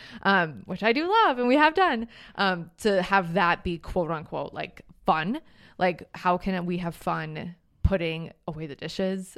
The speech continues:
How can we have, um, fun doing our contributions? How can we have fun putting together a train track? Like, it's in those everyday moments on a Tuesday afternoon that we are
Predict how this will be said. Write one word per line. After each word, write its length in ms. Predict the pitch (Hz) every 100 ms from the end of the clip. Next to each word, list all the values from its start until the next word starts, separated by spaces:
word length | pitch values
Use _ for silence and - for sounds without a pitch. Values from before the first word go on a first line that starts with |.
| -
How 240 | - 165
can 220 | 165 196 170
we 120 | 165
have, 400 | 165 151 160 156 - -
um, 280 | 190 190
fun 220 | - 170 175
doing 160 | 175
our 100 | 165
contributions? 920 | 160 147 - 175 285 302 269 269 262 -
How 180 | - 190
can 160 | 175 185
we 100 | 180
have 200 | 180 160
fun 180 | 165 165
putting 200 | 160 151
together 280 | 160 - -
a 60 |
train 240 | - 262 254
track? 340 | 247 226 -
Like, 220 | 180 170 - - - - -
it's 180 | - 185
in 120 | 202
those 140 | 190 170
everyday 640 | 180 180 170 170 156 - -
moments 560 | 175 175 196 160 170 165
on 260 | 160 165 -
a 60 |
Tuesday 300 | 170 185 170
afternoon 720 | 156 - 170 175 151 147 175 180
that 280 | 165 160 -
we 160 | 160 151
are 260 | 147 165